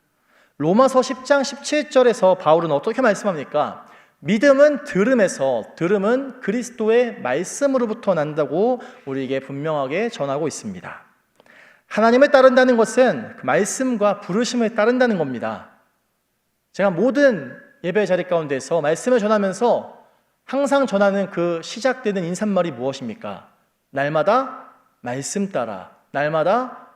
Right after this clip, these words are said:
부르심 따라 살아가자"고 그렇게 전하지 않습니까? 날마다 말씀 따라, 부르심 따라,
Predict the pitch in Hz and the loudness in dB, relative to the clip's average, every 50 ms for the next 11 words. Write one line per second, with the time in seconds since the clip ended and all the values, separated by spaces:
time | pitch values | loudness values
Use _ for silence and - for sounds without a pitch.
0 | _ _ - - - 139 185 220 214 - 233 214 226 - 123 113 110 98 85 - | _ _ -20 -14 -8 -6 -6 -4 -4 -4 -6 -6 -6 -8 -8 -8 -8 -10 -12 -16
1 | - _ _ _ _ _ _ - - 190 196 185 170 156 151 147 135 165 196 220 | -20 _ _ _ _ _ _ -8 -4 -2 -2 -2 -2 -4 -6 -6 -4 -4 -4 -4
2 | 180 - - - - - 143 135 135 131 165 139 113 - - 117 101 92 - - | -6 -8 -14 -18 -10 -6 -4 -4 -2 0 -2 -2 -2 -4 -8 -10 -10 -10 -10 -12
3 | 95 90 - - _ _ _ _ _ _ _ _ _ _ _ _ _ _ _ _ | -14 -14 -14 -18 _ _ _ _ _ _ _ _ _ _ _ _ _ _ _ _
4 | _ _ _ - - - - - _ _ _ _ _ _ _ - 123 131 147 160 | _ _ _ -20 -20 -20 -20 -20 _ _ _ _ _ _ _ -6 -2 0 2 4
5 | 156 180 180 208 220 208 - - - - - - _ - 127 131 135 135 - - | 6 6 6 6 6 2 -2 -8 -14 -18 -20 -16 _ -6 -4 -4 -4 -4 -4 -4
6 | 165 160 147 - 131 127 156 165 127 92 90 - - - - - - 135 143 160 | -6 -4 -2 0 2 2 2 2 0 -2 -6 -14 -18 -20 -20 -14 -8 -4 -4 -4
7 | 147 - 160 151 131 - 113 107 117 139 123 95 - - - - | -4 -4 -6 -8 -6 -4 -4 -2 -2 -2 -2 -4 -8 -12 -18 -20